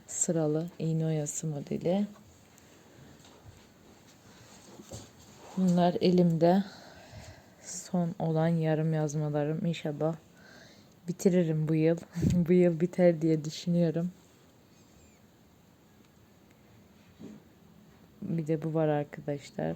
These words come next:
Bu da yine tek sırada biten. Şöyle söyleyeyim arkadaşlar. Yazmasına göre model yapıyorum. Yazma çok çok hoşuma gitmediyse ona, e, hafif bir şeyler yapıyorum.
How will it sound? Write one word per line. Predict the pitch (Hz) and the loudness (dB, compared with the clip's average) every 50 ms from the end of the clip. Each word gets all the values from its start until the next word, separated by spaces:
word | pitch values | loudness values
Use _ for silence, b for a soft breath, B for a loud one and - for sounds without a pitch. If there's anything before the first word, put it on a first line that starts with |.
| - - - | -8 -8 -8
Bu | 180 170 | -4 -2
da | 175 | 0
yine | 175 170 160 160 160 | 0 0 0 -2 -2
tek | 160 - - 175 165 - | -4 -4 -4 -6 -6 -4
sırada | - - - 156 151 143 139 - 143 143 | -10 -8 -6 -4 -6 -4 -2 -4 -4 -4
biten. | 135 - - 185 175 196 202 196 - - - - - - - - - - - - - - - - - - - - - - - - - - - - - - - - - - - - - - - - - - - 262 269 262 262 254 247 240 - 214 - - - - - - - | -8 -8 -4 -2 0 0 -2 -4 -6 -18 -20 -20 -20 -20 -20 -20 -20 -20 -20 -20 -20 -20 -20 -20 -20 -20 -20 -20 -20 -20 -20 -20 -20 -20 -20 -20 -20 -20 -20 -20 -20 -20 -20 -20 -20 -20 -20 -20 -20 -20 -20 -20 -20 -20 -20 -20 -20 -20 -20 -20 -20 -20 -20 -20 -20 -20 -20
Şöyle | - - - 247 226 214 180 180 170 | -18 -6 -2 0 0 2 2 0 -2
söyleyeyim | - - 185 175 170 165 170 165 160 165 | 0 0 0 2 4 4 4 4 4 2
arkadaşlar. | 165 170 175 - 160 156 165 160 156 - - 175 180 185 | 2 0 0 -2 -2 -2 0 0 0 0 2 4 6 6
Yazmasına | 180 190 190 185 170 175 170 160 156 - - 165 165 | 8 8 6 6 6 4 2 0 0 0 0 0 2
göre | 156 160 160 156 160 156 147 - - | 4 4 4 4 4 4 2 0 -2
model | - 165 160 151 - 165 156 160 | -2 -2 -2 2 4 4 6 6
yapıyorum. | 156 156 156 - - 170 151 147 156 151 151 156 156 151 - - | 4 2 2 0 2 2 4 4 4 2 2 -2 -6 -8 -10 -6
Yazma | - 170 165 160 160 151 160 160 156 | -4 0 0 0 0 0 -2 -4 -4
çok | - - 180 - - | -4 -6 -8 -8 -6
çok | - - 156 - - | -8 -8 -8 -6 -8
hoşuma | 160 - - - 156 | -10 -8 -6 -4 -4
gitmediyse | 156 147 151 - - - 156 143 143 - 143 - - - 170 165 165 | -4 -6 -8 -8 -6 -4 -4 -4 -4 -6 -8 -8 -6 -6 -4 -4 -4
ona, | - - 151 147 151 151 151 - - - - | -4 -4 -4 -4 -2 -2 -4 -4 -6 -6 -4
e, | 147 | -2
hafif | 147 147 147 156 151 156 156 - - | -2 -2 -2 -4 -6 -6 -10 -12 -12
bir | - - | -10 -8
şeyler | - - 165 151 151 147 139 | -2 0 0 2 2 0 0
yapıyorum. | 139 143 147 - - - 151 139 147 156 170 | -2 -4 -4 -6 -4 -4 -2 -2 -2 -2 -4